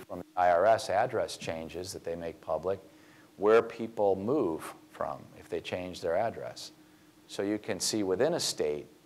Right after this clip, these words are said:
what counties are becoming more popular than other counties. In this particular representation, we know that two and a half times as many people are moving from Southeast Florida to the west coast of Florida than the other way around.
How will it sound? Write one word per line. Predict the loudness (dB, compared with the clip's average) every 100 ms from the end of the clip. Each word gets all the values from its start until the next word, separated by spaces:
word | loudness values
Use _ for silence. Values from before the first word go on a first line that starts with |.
| -20 -20 -20 -20 -20
what | 2 8 8 6 -6 -20 -20 -20 -20 -20 -8
counties | 2 4 4 0 -4 -6
are | -6
becoming | -6 -8 -10 -8
more | -2 -2
popular | 2 4 4 2 -2
than | -2 -2
other | -2 -4
counties. | -8 -10 -10 -10
In | -6
this | -6
particular | -8 -10 -10 -4 -2
representation, | 0 -2 -4 -12 -14 -8 -8 -6 -10 -12 -16 -20 -20 _
we | -4
know | 2 2
that | 2 -4
two | -4 -2 -2
and | -2
a |
half | -4 -2 -2 -4
times | -8 -4 -4 -6
as | -8
many | -8 -8
people | -10 -8 -8 -2 0
are | 0
moving | 0 -2 -6
from | -8 -6 -2
Southeast | 0 4 4 2 -4 -10 -12
Florida | -2 0 2 0 -4 -16 -20 -18
to | -6
the | -2
west | 4 4 4 -2
coast | -2 -2 -8
of | -12
Florida | -2 0 2 0 -2 -14 -20 -20 -20 -20 -8
than | -6
the | 0
other | 2 2
way | 2 2
around. | 0 0 -2 -6